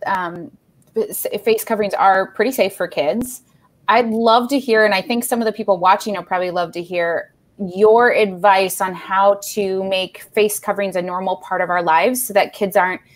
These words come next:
afraid of them or they don't make them uncomfortable. So, um, Doctor Wellington, I'm sorry, you're in the hot seat tonight, today. I'm gonna, I'm gonna ask you to start again.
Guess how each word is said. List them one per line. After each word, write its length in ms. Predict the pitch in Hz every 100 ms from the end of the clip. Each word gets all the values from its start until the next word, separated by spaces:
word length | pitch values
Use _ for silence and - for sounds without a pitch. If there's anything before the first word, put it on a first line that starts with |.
| _ _ -
afraid 440 | 190 - 277 262
of 140 | 254
them 340 | 208 233 226 226
or 100 | 190
they 160 | 185
don't 300 | 180 190 196
make 180 | 208 196
them 120 | 196
uncomfortable. 960 | 185 175 - 226 214 226 208 214 214 196 -
So, 500 | - 233 208 202 -
um, 380 | 190 170 165 - _ - -
Doctor 260 | 208 214
Wellington, 300 | 208 214 226
I'm 80 | 190
sorry, 220 | 202 202
you're 100 | 185
in 60 | 202
the 60 |
hot 220 | 175 185 -
seat 180 | 196
tonight, 280 | - 180 - - - 220
today. 180 | 208 175
I'm 140 | 185 226
gonna, 260 | 233 220 220
I'm 100 | 240
gonna 120 | 254
ask 280 | 208 220 254
you 60 |
to 80 | 240
start 280 | 233 226 208
again. 400 | 202 220 208 190